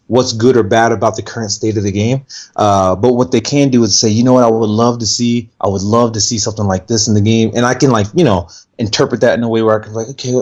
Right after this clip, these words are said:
that's something buildable," or, "Have I already tried something similar to that, and did, did it actually work out very well? What did it, did it break the balance of the game and stuff?" But, uh, uh, other game developers will most, for the most part, uh, give me advice that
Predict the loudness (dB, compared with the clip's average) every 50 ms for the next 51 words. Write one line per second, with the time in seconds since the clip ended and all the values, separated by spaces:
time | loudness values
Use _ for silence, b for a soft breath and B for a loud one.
0 | -2 -2 -2 -2 -2 -2 -2 0 0 0 0 2 0 0 0 0 0 2 2 2
1 | 2 0 -2 -4 0 0 0 2 0 0 2 2 4 4 4 4 4 2 0 -4
2 | -6 -6 -4 -2 -2 -2 -2 -4 -4 -4 -4 -6 -8 -8 -8 -8 -6 -2 -2 -2
3 | -2 0 2 2 2 4 2 2 0 0 0 0 -2 -4 -4 -2 0 0 0 0
4 | 0 -2 -2 -4 -2 0 2 0 0 2 2 2 2 2 2 2 2 2 2 2
5 | 2 4 4 4 4 2 2 0 -2 -2 0 0 0 0 0 -2 -2 0 0 0
6 | 0 0 0 0 0 0 0 0 2 2 2 2 0 0 -2 -4 -2 2 2 4
7 | 4 4 2 2 2 2 2 2 0 -4 -12 -14 -12 -12 -12 -10 -8 -2 0 2
8 | 4 4 4 4 4 2 0 -4 -8 -10 -6 -2 0 0 0 0 0 2 2 0
9 | 0 0 -2 0 0 0 0 2 2 2 2 0 0 -4 -4 -4 -6 -6 -6 -8
10 | -8 -6 -2 0 0 0 0 -2 -4 -4 -2 2 2 2 2 0 -2 0 2 2
11 | 2 2 0 -8 -20 _ _ -10 -6 -6 -4 -4 -4 -2 -2 -2 0 2 0 0
12 | 0 0 0 0 -2 -2 -2 -2 0 0 -2 -4